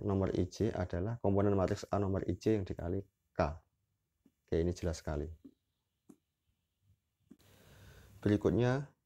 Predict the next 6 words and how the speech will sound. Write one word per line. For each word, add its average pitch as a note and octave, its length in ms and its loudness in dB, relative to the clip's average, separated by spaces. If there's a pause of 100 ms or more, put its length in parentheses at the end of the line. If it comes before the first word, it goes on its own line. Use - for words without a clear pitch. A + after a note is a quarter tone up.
berikutnya G#2 480 2
kita A2 160 2
akan G#2+ 280 2
membahas F#2 360 0
tentang F#2+ 400 -4
determinan. F#2 800 -2